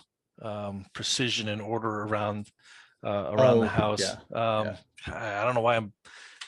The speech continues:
Speaker 1: I'm, uh, having a, uh, uh, brain meltdown here, but, um, yeah. So,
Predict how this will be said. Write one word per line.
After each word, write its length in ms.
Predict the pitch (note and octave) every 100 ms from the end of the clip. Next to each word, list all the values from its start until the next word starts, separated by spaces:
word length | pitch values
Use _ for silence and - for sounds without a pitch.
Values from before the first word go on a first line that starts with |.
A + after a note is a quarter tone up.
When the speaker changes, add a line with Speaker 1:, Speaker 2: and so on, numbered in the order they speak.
| -
Speaker 1:
I'm, 240 | A#2 G#2+
uh, 240 | G#2 G#2 G2+ - _ - - - - _ _
having 340 | - B2 A2+ A2
a, 280 | G#2+ G#2+ G#2
uh, 260 | G#2 G2+ F#2+ - - _ -
uh, 240 | A#2 G#2+ G#2 - -
brain 240 | A2+ B2
meltdown 420 | A#2 A2+ - G#2+
here, 140 | G#2+ A2
but, 180 | A2+ A#2 - - -
um, 520 | C#3+ C#3+ C#3 C#3 C3 -
yeah. 240 | D3+ C3
So, 460 | A#2+ E3+ D3+ D3